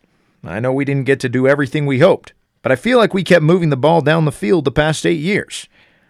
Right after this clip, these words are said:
I'll also miss the closets at the White House. They're huge.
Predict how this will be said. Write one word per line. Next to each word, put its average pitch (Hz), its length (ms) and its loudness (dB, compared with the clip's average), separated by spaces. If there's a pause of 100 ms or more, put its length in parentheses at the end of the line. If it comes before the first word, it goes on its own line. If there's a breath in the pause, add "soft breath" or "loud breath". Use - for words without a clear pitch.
(200)
I'll 151 160 4
also 202 240 6
miss 170 180 2
the 147 100 -4
closets 139 520 0
at 117 60 -8
the 120 60 -2
White 110 220 -2
House. - 320 -12 (540)
They're 139 160 0
huge. - 500 -6